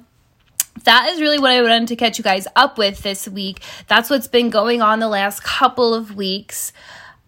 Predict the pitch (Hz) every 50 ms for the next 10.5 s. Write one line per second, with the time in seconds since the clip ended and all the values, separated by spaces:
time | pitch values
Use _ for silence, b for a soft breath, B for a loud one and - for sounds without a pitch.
0 | _ - 220 214 214 208 208 208 202 202 202 202 202 202 202 202 202 208 202 -
1 | - - _ _ _ _ _ _ _ _ _ _ _ - 214 226 226 240 254 277
2 | 311 320 302 285 262 - - - - - - 247 220 214 233 262 262 - 220 226
3 | 226 226 226 - - - - 220 240 233 - - - 208 220 220 - - 247 226
4 | 233 233 240 269 269 254 240 - - - 240 220 226 - - 254 226 233 240 233
5 | 214 - - 240 226 214 220 226 214 180 202 208 - 220 196 196 208 - 233 220
6 | 214 208 208 226 214 208 - - 196 196 190 185 185 190 - - - - - -
7 | 170 175 202 208 208 214 233 240 254 269 285 320 339 330 B B B B B B
8 | B - - - 233 220 214 214 208 214 202 202 220 220 190 220 202 - - -
9 | - - 247 233 - - - - 240 240 233 226 226 226 220 220 220 220 214 214
10 | 214 214 220 220 214 220 233 254 277